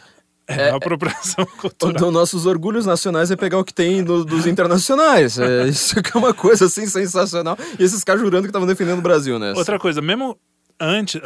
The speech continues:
Speaker 1: alguns disseram, "Ah, não sabia que você estava com câncer, por isso que eu", <laughs> como se isso fosse um, um alívio. Mas tudo bem.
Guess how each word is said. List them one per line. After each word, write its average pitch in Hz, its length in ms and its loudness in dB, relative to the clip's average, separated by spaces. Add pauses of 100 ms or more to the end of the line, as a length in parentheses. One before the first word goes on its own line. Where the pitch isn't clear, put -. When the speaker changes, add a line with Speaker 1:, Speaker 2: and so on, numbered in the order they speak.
(160)
Speaker 1:
alguns 143 520 -4
disseram, 139 400 -4
"Ah, 165 260 0
não 143 120 -8
sabia 139 400 -8
que - 80 -16
você 117 240 -10
estava 113 260 -10
com 113 140 -14
câncer, 117 400 -12
por 98 160 -16
isso 110 180 -14
que - 80 -20
eu", 104 180 -14 (380)
<laughs> 147 480 -10
como 143 240 -6
se - 180 -6
isso 143 200 -6
fosse 123 460 -8 (200)
um, 131 400 -8
um 131 60 -6
alívio. 120 320 -8
Mas 131 360 -8 (380)
tudo 156 180 -4
bem. 165 280 -2